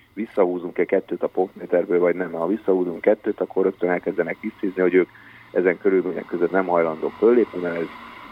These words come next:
az ő zenei, művészeti, ö, értéküket jelentősen csorbítja.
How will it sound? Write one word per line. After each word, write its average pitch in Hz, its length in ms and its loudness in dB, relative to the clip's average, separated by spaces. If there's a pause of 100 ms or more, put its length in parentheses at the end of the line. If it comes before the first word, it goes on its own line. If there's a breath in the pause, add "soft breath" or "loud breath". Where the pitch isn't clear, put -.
(260)
az 85 220 4
ő 92 220 0
zenei, 80 380 2 (880)
művészeti, 90 800 0
ö, - 80 -4
értéküket 82 720 0
jelentősen 73 480 -6
csorbítja. 76 500 -8